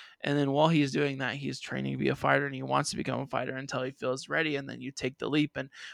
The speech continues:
whether that's a leap of entrepreneurship, whether that's a leap of activity and sport and adventure, whatever it might be, like, it's such a big thing. And I feel like Creed really builds up and continues in a fair way,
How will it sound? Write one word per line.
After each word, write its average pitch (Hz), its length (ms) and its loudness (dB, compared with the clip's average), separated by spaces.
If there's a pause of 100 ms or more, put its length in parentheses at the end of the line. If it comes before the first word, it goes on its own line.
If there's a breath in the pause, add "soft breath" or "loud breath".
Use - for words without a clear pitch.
whether 151 220 2
that's 139 260 4
a 131 60 -12
leap 147 180 0
of 131 100 -4
entrepreneurship, 139 680 0
whether 131 140 4
that's 131 200 2
a 127 60 -2
leap 123 260 0
of 131 100 0
activity 139 560 6
and 120 140 -4
sport 170 460 8
and 127 160 -16 (420 soft breath)
adventure, 156 500 6
whatever 160 360 10
it 139 60 4
might 135 280 2
be, 202 220 4
like, 143 240 6
it's 143 160 -2
such - 400 4
a 165 40 8
big 156 320 8
thing. 151 400 0
And 131 200 -6 (420 soft breath)
I 151 140 4
feel 170 160 4
like 160 200 6
Creed 139 420 -2
really 127 300 -2
builds 131 360 0
up 131 160 -4
and 131 100 -8
continues 143 600 -4
in 135 160 -8
a 131 40 -6
fair 139 320 0
way, 135 360 0